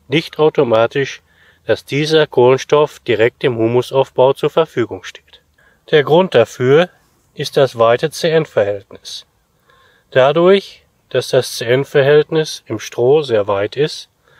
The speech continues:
wird Stickstoff benötigt, um es zu zersetzen. Diese Zersetzung, Stickstoff, muss ja irgendwo herkommen. Und dieser wird von den Mikroorganismen aus den Humusbestandteilen des Bodens dafür her freigestellt.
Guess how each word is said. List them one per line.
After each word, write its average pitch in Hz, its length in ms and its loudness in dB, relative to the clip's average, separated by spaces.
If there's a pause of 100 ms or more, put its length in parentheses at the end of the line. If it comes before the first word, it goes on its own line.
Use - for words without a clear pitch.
(360)
wird 143 300 0
Stickstoff - 640 -4
benötigt, 123 840 -2
um 131 180 0
es 139 180 -2
zu 147 140 -6
zersetzen. - 640 -6 (1600)
Diese 160 220 4
Zersetzung, 143 720 0 (320)
Stickstoff, - 760 -4 (240)
muss 135 240 -4
ja 151 80 2
irgendwo 127 500 0
herkommen. 110 500 -4 (1000)
Und 120 160 -2
dieser 160 480 0 (180)
wird 143 280 0
von 117 180 -4
den 101 140 -2
Mikroorganismen 147 1080 -2
aus 123 200 -2
den 107 140 -6
Humusbestandteilen 135 1080 0
des 101 120 -10
Bodens 110 500 -8
dafür 151 340 0
her 127 140 -2
freigestellt. - 800 -6